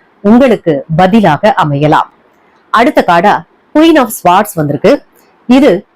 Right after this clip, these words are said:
உணர்ச்சியுடன் மட்டுமல்ல, தெளிவான முடிவுகளையும் நீங்க எடுக்கணும் அப்படிங்கறத உங்களுக்கு நினைவுபடுத்துது. உங்களுடைய வாழ்க்கையில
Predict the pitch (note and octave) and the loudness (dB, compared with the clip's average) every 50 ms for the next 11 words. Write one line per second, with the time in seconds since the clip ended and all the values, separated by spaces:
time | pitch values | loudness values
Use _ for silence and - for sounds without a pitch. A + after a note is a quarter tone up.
0 | _ - F#3+ G#3+ C4 E4 F#4+ F4+ - D#4+ D4+ C#4+ C#4 C#4 B3 F#3+ F3 E3+ - G#3 | _ -2 0 2 2 2 2 0 0 2 2 2 4 2 2 0 0 0 0 0
1 | G#3 F#3+ F#3 F3+ F3+ F#3+ F#3+ - _ _ - A#3+ A#3 B3 C#4+ E4+ D#4+ D#4 D4+ D4+ | 2 2 2 2 2 0 0 -4 _ _ 0 2 2 4 2 2 2 2 2 2
2 | D4+ D#4 D4 A3 F3 F3+ G#3 A#3 A#3 A#3 G3+ G#3+ G#3 G#3 G#3 G#3 A3+ A#3+ A#3 - | 2 2 2 2 2 2 2 2 2 2 2 2 2 2 2 0 0 -2 -2 -2
3 | E3+ E3 F#3+ G#3 A3+ A3+ G3+ D3+ D#3 D#3+ F#3 F3+ - G#3 G#3+ G#3 E3+ - - F3 | 0 0 2 2 4 2 2 0 0 -2 -2 -2 0 0 0 0 0 -2 -2 -2
4 | E3+ E3+ G3 F#3 E3 E3 D3+ D3+ G#3 C4+ C#4 - G3 G3 G3+ F#3+ E3+ D#3+ D#3+ A#3+ | -2 0 -2 -2 0 -2 -2 0 0 0 0 0 0 0 2 2 2 0 0 0
5 | G3+ D#3+ D3+ E3+ E3 D#3 C#3+ D#3 D3+ - - D3+ D3 D#3 - _ _ _ _ _ | 0 0 0 0 0 0 -2 -4 -4 -4 -4 -6 -8 -8 -12 _ _ _ _ _
6 | _ - - _ _ A#3 B3 C#4+ D4+ F#4+ F4+ F4+ E4 D#4 B3 G#3 E3 D#3 E3 F3+ | _ -20 -20 _ _ 0 2 4 4 4 4 2 2 2 2 0 0 2 0 0
7 | F#3 F#3 - G#3 G3 G3 G3 G3+ | 0 0 0 0 2 2 2 2